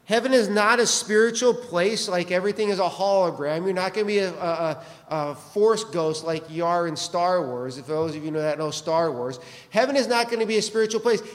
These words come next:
It's going to be a physical, tangible place where you're gonna have, I can't say you're gonna have flesh and bone, but if I say you're gonna have flesh and bone, do you understand the analogy? Like, you're gonna be,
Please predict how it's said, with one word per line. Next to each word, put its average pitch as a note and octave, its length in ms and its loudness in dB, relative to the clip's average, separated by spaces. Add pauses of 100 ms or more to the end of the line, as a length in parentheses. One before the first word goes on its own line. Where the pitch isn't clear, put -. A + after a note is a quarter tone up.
It's G#3 180 -2
going A#3 200 6
to A#3 40 0
be A3 160 2
a G3+ 40 2
physical, B3 880 0
tangible A3+ 880 2
place G3 680 -2 (760)
where F#3 160 0
you're G3+ 220 0
gonna C4 260 4
have, G3+ 460 2 (880)
I F#3 120 -2
can't C4 260 2
say A#3+ 160 2
you're A#3 80 0
gonna G#3+ 180 4
have G#3 180 2
flesh G#3 340 2
and G3 120 -2
bone, F#3 300 4
but F#3 100 0
if F#3 120 -4
I F#3+ 80 4
say G#3+ 260 0
you're G#3 100 0
gonna G3+ 160 0
have G3 160 2
flesh F#3+ 320 0
and F3 100 -6
bone, F3 240 2
do E3 80 -6
you F3 120 0
understand F3+ 480 -2
the F3 80 0
analogy? D#3+ 540 -2
Like, D3+ 180 -2
you're F3 100 -6
gonna G3 200 0
be, F3+ 300 -6